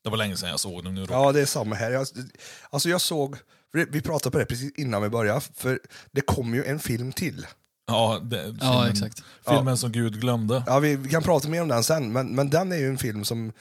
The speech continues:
Speaker 2: ja, men som du säger, alltså, jag finner den inte någonstans, så att det är
Speaker 1: Nej.
Speaker 2: frågan vart den har hamnat. Ja, vi fortsätter, förlåt.
Speaker 1: Ja,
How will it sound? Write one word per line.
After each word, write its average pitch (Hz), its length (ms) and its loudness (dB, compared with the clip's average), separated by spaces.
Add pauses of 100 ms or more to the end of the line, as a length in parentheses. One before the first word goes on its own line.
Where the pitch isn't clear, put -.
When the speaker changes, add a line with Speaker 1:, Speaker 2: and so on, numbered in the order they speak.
(320)
Speaker 2:
ja, 151 120 -2
men 160 120 2
som 170 100 0
du 165 80 0
säger, 117 200 -4
alltså, 160 160 0
jag 131 300 -2
finner 92 280 -4
den 156 80 0
inte 202 160 -2
någonstans, - 480 -4
så - 100 -6
att 113 60 -2
det 117 40 0
är - 20 2
Speaker 1:
Nej. 117 100 -2
Speaker 2:
frågan 147 220 0
vart 143 120 -4
den 117 100 -4
har 107 80 -2
hamnat. 113 360 -6 (140)
Ja, - 180 6
vi 208 180 4
fortsätter, 127 400 0
förlåt. - 320 -2
Speaker 1:
Ja, 131 240 4